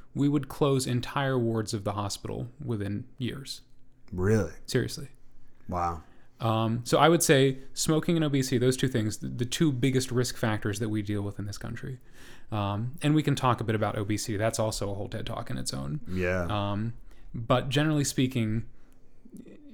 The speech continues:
Speaker 1: being obese or overweight, which two-thirds of Americans are, is probably one of the leading preventable risk factors for the, at least the top two, if not the top three leading causes of death in the U S. Um, and most of the,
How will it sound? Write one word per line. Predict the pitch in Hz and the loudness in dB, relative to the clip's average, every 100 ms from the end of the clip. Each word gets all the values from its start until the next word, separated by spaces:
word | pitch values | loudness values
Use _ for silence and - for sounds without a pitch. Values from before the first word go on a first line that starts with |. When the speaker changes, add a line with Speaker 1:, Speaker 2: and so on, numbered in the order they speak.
| 262 135 | -10 -2
Speaker 1:
being | 127 139 143 143 | 0 2 2 2
obese | 127 120 123 - | 0 2 0 0
or | 123 | 0
overweight, | 120 113 98 | 2 0 -2
which | 107 - | -4 -4
two-thirds | 123 117 113 107 | -2 0 0 0
of | 104 | -2
Americans | 104 104 113 110 | -2 -2 -2 -2
are, | 98 98 104 - - - | -2 -4 -8 -12 -14 -6
is | 113 | -6
probably | - 131 117 113 107 117 - - | 0 0 2 2 0 -2 -8 -8
one | 127 120 | 0 2
of | 110 | 2
the | 113 | 2
leading | 113 110 104 | 2 0 0
preventable | 104 101 101 | -2 -2 -2
risk | 101 101 - | -2 -4 -4
factors | 101 98 98 98 - - - - | -6 -4 -4 -4 -6 -8 -14 -16
for | - 110 98 104 120 | -6 -2 0 -2 -2
the, | 113 101 98 110 - - - - - | -2 -2 -2 -6 -12 -20 -18 -18 -6
at | 131 143 | -2 2
least | 143 131 127 | 2 2 -2
the | |
top | 127 110 110 - | 0 0 0 -2
two, | 110 | -2
if | 101 | 0
not | 107 | -2
the | 107 | -4
top | - 113 - | -6 -6 -4
three | 113 104 | -2 0
leading | 101 98 | -2 -2
causes | 101 95 95 | -4 -4 -6
of | 95 | -8
death | 98 - | -8 -8
in | - | -8
the | 117 | -8
U | 131 | -8
S. | - - - - - - - - - - - - - | -6 -6 -8 -12 -14 -14 -12 -14 -14 -16 -18 -16 -4
Um, | 110 101 101 104 117 - | -2 0 -2 -4 -6 -2
and | 131 123 127 - | 2 2 0 -2
most | 131 131 139 147 139 143 | 0 4 4 4 2 0
of | 113 | 0
the, | 110 104 104 117 | 0 0 -2 -6